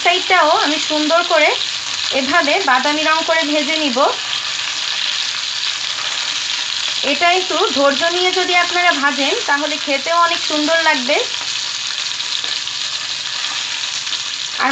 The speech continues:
মাছটা মাঝখান থেকে চিড়ে নেওয়ার কারণে দেখতেই পাচ্ছেন এইসব জায়গা দিয়েও ভালো করে ভাজা হয়ে গিয়েছে। এখন এই পাশটাও আমি চার থেকে পাঁচ মিনিট ধরে কড়কড়া করে ভেজে নিব।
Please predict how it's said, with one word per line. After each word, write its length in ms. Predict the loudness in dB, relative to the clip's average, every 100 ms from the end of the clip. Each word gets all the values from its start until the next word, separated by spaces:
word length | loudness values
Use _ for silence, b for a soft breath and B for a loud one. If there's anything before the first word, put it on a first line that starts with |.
| 2
মাছটা 380 | 2 0 2 2 4
মাঝখান 320 | 2 0 -4 -4
থেকে 140 | -4 -4 -4
চিড়ে 200 | -4 -2
নেওয়ার 240 | 0 2 2
কারণে 280 | 2 2 2 2 0
দেখতেই 320 | -2 -2 0 0
পাচ্ছেন 340 | 0 0 -2 -2 -6 -6 -6 -6 -4 -2
এইসব 240 | 2 2 4
জায়গা 240 | 4 4 2
দিয়েও 240 | 2 2 2 4
ভালো 200 | 4 4 2
করে 160 | 2 2 2
ভাজা 260 | 2 2 2
হয়ে 160 | 2 2 2
গিয়েছে। 320 | 0 2 0 0 -2 -6 -6 -6 -6 -6 -4
এখন 160 | 0 0 0
এই 80 | 0 2
পাশটাও 360 | 2 2 4 4 4
আমি 140 | 2 0
চার 160 | 2 2 0
থেকে 160 | -2 0 2
পাঁচ 160 | 0 0 -2
মিনিট 260 | 0 -2 0
ধরে 220 | 2 4 2 0 -4 -6 -4 -4 -6 -8 -6 -6 -2 2
কড়কড়া 460 | 2 4 4 4 4
করে 160 | 4 4 4
ভেজে 240 | 2 2 2
নিব। 160 | 0